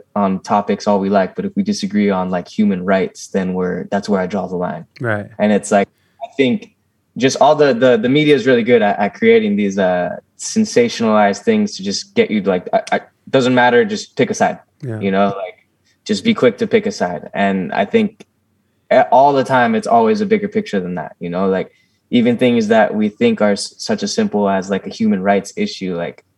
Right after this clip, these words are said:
Speaker 1: if it was just as simple as that, then it wouldn't be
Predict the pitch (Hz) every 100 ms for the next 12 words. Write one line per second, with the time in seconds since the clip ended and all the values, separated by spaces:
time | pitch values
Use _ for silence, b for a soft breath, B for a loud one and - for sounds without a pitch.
0 | _ _ _ _ _ 226 233 247 226 104
1 | 117 117 233 - 120 107 104 98 98 101
2 | 95 92 90 - 95 85 87 90 82 104
3 | 98 71 101 98 95 87